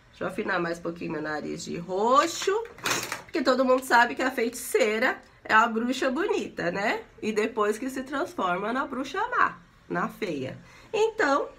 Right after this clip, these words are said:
se é pra incorporar o personagem, a gente tem que ficar bem linda pra quê? Pra encantar e enganar, né? Para as pessoas acreditarem que a gente é do bem.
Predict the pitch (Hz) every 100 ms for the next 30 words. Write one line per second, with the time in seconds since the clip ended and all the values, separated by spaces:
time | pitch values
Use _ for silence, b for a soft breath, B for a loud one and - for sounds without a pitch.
0 | - - 226 190 190 190 190 196 185 180
1 | 196 - 311 285 262 311 311 302 - 269
2 | - 269 254 226 285 339 453 392 285 311
3 | 320 254 262 269 381 - B B - 220
4 | 226 262 - 320 370 480 - 247 285 -
5 | - 294 294 285 339 453 381 202 165 175
6 | 185 - - - - - - - - -
7 | - - - - 208 220 233 226 226 269
8 | 349 427 440 226 226 240 254 254 254 254
9 | 240 339 415 165 -